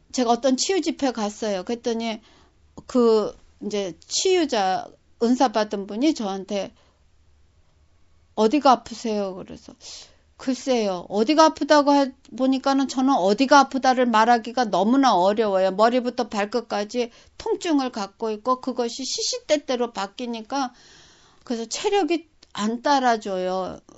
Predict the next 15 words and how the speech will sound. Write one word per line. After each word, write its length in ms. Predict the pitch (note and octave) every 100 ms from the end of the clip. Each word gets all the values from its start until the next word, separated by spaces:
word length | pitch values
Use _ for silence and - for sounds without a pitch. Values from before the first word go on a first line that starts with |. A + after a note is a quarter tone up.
| _ -
어, 220 | A3 G#3+ _
그러고 520 | B3+ A#3+ A#3 A#3 A3 _ _ -
몸에 300 | G#3+ C4+ C4+
하여튼 400 | C4 C4+ B3 -
통증이 520 | - G4 - D4+ B3+
있어. 240 | G#3+ G#3+
이제 160 | G3 G#3
그렇게 440 | G#3 C4 C4 C#4
얘기를 440 | G#3+ F#3+ G3+ G3 G3+
했어요. 500 | A3 - G3 E3 G#3 _ _ _ _ _ _ _ _ _ _ _ _ _ _ _ _ -
그러고 560 | D4+ D4 C4 D#4 F4 _ _
나보고 600 | A#3 A#3+ B3+ B3 B3+ -
"얼마를 460 | - A3 B3 D4+ C#4+
기도하느냐요?" 1120 | B3 B3 C4 C4 A#3+ A3+ G3 F3 F3 F3+ G3 G#3 _
그래서 300 | - - A#3